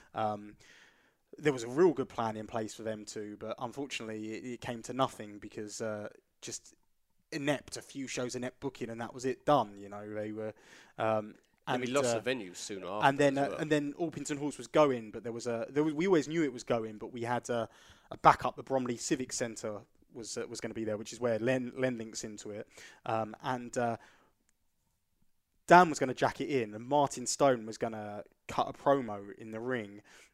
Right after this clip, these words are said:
Speaker 1: at the end of that. Um, it was a Battle Royal show. Martin was supposed to cut a promo in the ring saying, "This is the end of I P W," basically. Full stop.
Speaker 2: Yeah.
Speaker 1: Done. Right? So I got wind of this. This is on the day of the show. I got wind of this, and I called,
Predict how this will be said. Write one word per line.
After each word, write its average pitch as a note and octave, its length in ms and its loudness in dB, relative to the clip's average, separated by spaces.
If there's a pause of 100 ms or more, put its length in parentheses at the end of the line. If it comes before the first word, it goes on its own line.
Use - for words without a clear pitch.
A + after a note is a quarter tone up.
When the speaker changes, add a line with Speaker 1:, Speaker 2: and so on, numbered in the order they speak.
Speaker 1:
at B2+ 120 -4
the B2 100 0
end B2 140 -2
of A2+ 80 -6
that. A2+ 280 0
Um, A2+ 300 -4 (140)
it D3+ 80 -10
was B2 100 -10
a A#2+ 60 -8
Battle A#2+ 320 -2
Royal A#2+ 300 -4
show. G2+ 340 -8
Martin A2+ 260 -6
was A2+ 100 -12
supposed A2+ 180 -8
to - 60 -16
cut - 120 -6
a - 40 -12
promo A2+ 380 -4
in A2 60 -12
the A2+ 80 -10
ring A2+ 320 -4 (180)
saying, A2 320 -2
"This C#3 200 0
is C3 100 -8
the C3 160 2
end A#2+ 280 2
of A#2 140 -4
I A#2+ 160 6
P A#2 220 -4
W," A2+ 340 6
basically. G#2 720 -8
Full C3+ 220 -4
stop. - 360 2 (280)
Speaker 2:
Yeah. A#2 80 0
Speaker 1:
Done. C3+ 220 10 (520)
Right? A2+ 320 2 (580)
So - 180 6
I B3 60 12
got F3 180 8
wind F#3 220 4
of B2+ 100 -6
this. A2 380 -4 (140)
This E3+ 180 0
is D3 80 -2
on D3+ 80 4
the C#3+ 80 -2
day C#3+ 140 8
of B2+ 80 4
the B2 60 -4
show. B2+ 300 4
I C#3+ 100 6
got C#3+ 160 -2
wind D3+ 180 -2
of G#2 100 -16
this, G#2 240 -12
and C3+ 80 -2
I C#3 100 2
called, A#2 380 -8